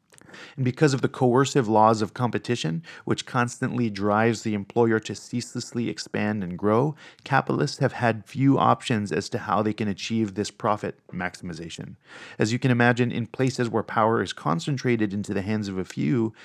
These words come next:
as opposed to, say, I don't know, being democratically shared, the costs and the consequences have always been and always will be levied upon the workers. It's a system where the power of the few is enabled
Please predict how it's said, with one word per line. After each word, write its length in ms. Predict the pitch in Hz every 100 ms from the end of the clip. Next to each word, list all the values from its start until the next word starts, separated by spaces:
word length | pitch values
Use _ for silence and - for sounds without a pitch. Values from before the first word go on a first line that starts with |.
| -
as 120 | - 107
opposed 320 | - 110 -
to, 80 | 107
say, 200 | 107 92
I 60 |
don't 120 | 95
know, 200 | 98 87 -
being 280 | 101 101 95
democratically 760 | 95 104 101 107 90 107 -
shared, 580 | 90 - 92 95 131 147 - - -
the 60 | 101
costs 640 | - - 117 135 - -
and 180 | - 117
the 60 | 92
consequences 800 | - 123 123 127 117 104 - 98
have 140 | 104
always 300 | 101 131 123
been 460 | 104 120 117 95 95 - _ - - -
and 160 | 113
always 440 | 107 120 123 120 101
will 240 | 113 147
be 200 | 123 104
levied 380 | 104 104 113 117
upon 400 | 110 - 101 98
the 80 | 95
workers. 640 | 95 95 90 71 - - _ _ - - -
It's 280 | 113 -
a 40 | 101
system 720 | - 151 160 - 92 90 127 _ - -
where 140 | -
the 100 | 107
power 460 | - - 104 123 127
of 100 | 113
the 100 | 107
few 380 | - 107 110 110
is 220 | 98 92
enabled 520 | 95 110 101 98 113